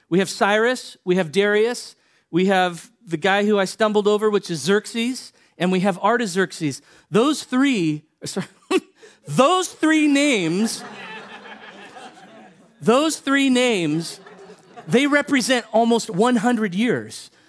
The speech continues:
So in this, in this chapter that I just read, we are literally looking at a chronology of a hundred years of opposition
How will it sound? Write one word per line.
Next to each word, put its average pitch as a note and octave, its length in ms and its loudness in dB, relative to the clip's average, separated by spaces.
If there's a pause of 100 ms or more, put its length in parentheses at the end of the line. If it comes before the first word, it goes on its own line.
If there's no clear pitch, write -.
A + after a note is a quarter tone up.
(100)
So G3+ 240 2
in A3 180 2
this, C#4+ 320 0
in G#3+ 160 2
this C4 240 -2
chapter A#3+ 400 -2
that G3 140 0
I G3+ 100 2
just G3+ 240 -4
read, F#3 320 0
we G3+ 100 2
are G#3 100 4
literally A3+ 480 2
looking A#3 480 0
at F3+ 300 -2 (240)
a F#3 80 -2
chronology G#3 880 0
of F#3 320 0
a F3 80 0
hundred A#3+ 480 0
years G#3 380 2
of D#3+ 100 -4
opposition F#3 680 -2